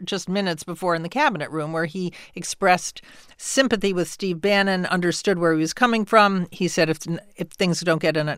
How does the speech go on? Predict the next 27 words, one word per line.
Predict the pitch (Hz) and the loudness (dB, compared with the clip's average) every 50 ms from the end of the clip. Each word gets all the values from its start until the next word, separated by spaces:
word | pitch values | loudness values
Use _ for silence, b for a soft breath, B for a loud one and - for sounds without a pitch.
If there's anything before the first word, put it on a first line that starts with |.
| - 170 | -8 -6
done | 151 175 160 151 | -2 -2 0 -2
in | 147 151 | -2 -4
Congress, | - 202 190 180 180 165 - - - | -2 -2 -2 0 -2 -4 -6 -4 -2
I'm | 165 165 170 185 | -2 0 0 -2
certainly | - - 202 143 156 165 160 | -2 -2 -4 -4 -4 -4 -4
not | 160 147 - | -4 -4 -4
gonna | 175 151 143 | -4 -6 -4
blame | 156 151 147 143 143 | -4 -4 -4 -4 -6
myself. | 139 139 139 - - 247 233 226 214 - | -6 -6 -6 -2 2 4 4 4 4 2
I'm | 185 151 147 | -2 -4 -2
gonna | 165 147 151 | -4 -6 -6
blame | 143 156 147 147 143 | -4 -4 -4 -4 -6
Republicans." | 143 139 - - - 226 226 202 - 226 202 202 190 - B B B B B B B | -8 -4 0 0 0 0 -2 -4 -4 -4 -4 -6 -6 -10 B B B B B B B
But | 214 214 202 | -4 -2 0
now, | 220 226 247 285 302 277 247 247 247 233 _ _ _ _ _ - | 2 2 4 4 6 6 6 6 4 0 _ _ _ _ _ -14
standing | - - - - 220 226 233 240 247 240 | -12 -8 -2 0 2 2 2 2 2 0
with | 226 - - | 0 -2 -2
Mitch | 220 214 - - | -4 -4 -4 -2
McConnell, | 208 196 - 202 185 185 196 208 220 220 | -4 -4 0 2 2 4 4 4 2 2
"My | 208 165 147 147 | 2 2 0 2
relationship | 147 151 151 165 185 - - 196 - 214 190 196 | 0 0 0 0 0 0 -2 -2 -2 -2 -2 -2
with | 180 - | -2 -2
him | 190 175 165 | -2 -2 -2
is | 156 147 156 | 0 0 0
outstanding," | 123 135 - - - - - - 180 175 185 208 220 220 240 240 233 | 0 0 0 -4 -8 -8 -4 -2 0 0 2 0 0 0 -2 -2 -2
he | 196 233 233 226 | -2 -2 -2 -2
said. | - - 226 220 214 226 226 | 0 2 4 6 6 6 4